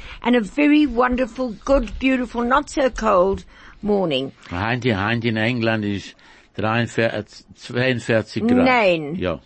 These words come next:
Speaker 1: Forty-two degrees in England.
Speaker 2: Ja.
Speaker 1: Oh my gosh, they can go and swim in all the fountains.
Speaker 2: Ja.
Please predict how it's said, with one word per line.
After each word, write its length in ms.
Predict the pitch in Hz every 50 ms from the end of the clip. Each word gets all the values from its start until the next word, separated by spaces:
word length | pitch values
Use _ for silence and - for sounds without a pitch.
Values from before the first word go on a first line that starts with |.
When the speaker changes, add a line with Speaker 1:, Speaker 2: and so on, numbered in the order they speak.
| _ _ _ _ _ _ _ _ -
Speaker 1:
Forty-two 540 | - 330 - - - - - - 381 370 311
degrees 480 | 302 - - - 302 330 339 392 285 285
in 100 | 269 277
England. 480 | 294 320 359 349 269 190 175 156 - -
Speaker 2:
Ja. 200 | - 85 71 - -
Speaker 1:
Oh 100 | - 294 320
my 160 | 311 269 247
gosh, 260 | 240 - 262 254 226
they 160 | - 247 233 214
can 180 | - 196 220
go 160 | 190 247 262
and 120 | 269 262 226
swim 280 | - - 269 254 269
in 80 | 262 247
all 180 | 247 254 254 240
the 120 | 240 214
fountains. 720 | - 285 285 330 359 277 - 196 143 120 127 120 - - -
Speaker 2:
Ja. 160 | 98 98 95